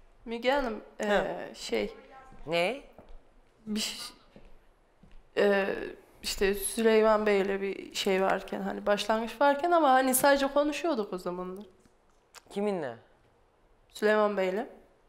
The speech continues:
Speaker 2: Sen oğluyla da mı konuşuyordun yani?
Speaker 1: Hayır, yani
Speaker 2: He.
Speaker 1: biz arkadaş olduk hani şeyle, oğluyla.
Speaker 2: Süleyman Bey'le beraber mi?
Speaker 1: Nasıl?
Speaker 2: Süleyman Bey'den önce mi sonra mı?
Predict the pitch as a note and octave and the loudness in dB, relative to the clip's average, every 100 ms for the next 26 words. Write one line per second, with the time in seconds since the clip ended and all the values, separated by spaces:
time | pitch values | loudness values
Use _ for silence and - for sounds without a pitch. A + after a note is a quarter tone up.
0 | _ - - - F#3 G3 E4+ G#4+ D4+ A#3 | _ -4 -2 4 4 6 6 6 4 2
1 | G#3+ F#3+ - E3+ C#3+ C#3 C3 A2+ G#2 G#2 | 0 -2 -2 -4 -2 -4 -6 -6 -10 -16
2 | _ _ _ _ _ _ - A3+ A#3+ C4+ | _ _ _ _ _ _ 2 6 8 6
3 | C4 G3+ F3+ - - A#3 G3+ G3+ G3 F#3 | 6 4 4 0 -6 2 2 4 2 0
4 | - - - - _ _ G#3+ C4 B3+ - | -2 -10 -20 -20 _ _ 0 0 2 4
5 | A3+ A#3+ C4 C#4+ D4 D4 - - - - | 6 6 6 8 6 4 -2 -4 -10 -8
6 | - G#3 F#3+ F3+ - - G3 F#3 - G3 | 2 2 2 -2 -8 -8 -6 -4 0 2
7 | F3+ F3+ A3 - - G#3+ G#3 G3 F#3 F#3 | 2 -2 -6 -16 0 4 4 4 0 -4
8 | G#3+ - _ _ _ _ _ _ _ _ | -8 -18 _ _ _ _ _ _ _ _
9 | _ _ _ - - G3 G3+ A3+ E4+ E4+ | _ _ _ -14 -4 4 6 6 4 4
10 | C4+ F3+ E3+ D3 C3+ C3 A2+ G#2+ A2+ _ | 4 6 6 6 4 2 0 -6 -12 _
11 | _ _ _ _ _ _ _ _ _ _ | _ _ _ _ _ _ _ _ _ _
12 | _ - A3 G#3+ - G#4+ A4+ - - - | _ 0 2 2 2 2 0 -10 -10 0
13 | F#3+ G#3 B3+ B3+ B3+ C4 A#3 B3+ C4+ F#4 | 4 6 4 4 4 4 4 4 2 0
14 | F4 E4 E4 D4 G#3+ C3+ | 0 2 4 4 2 0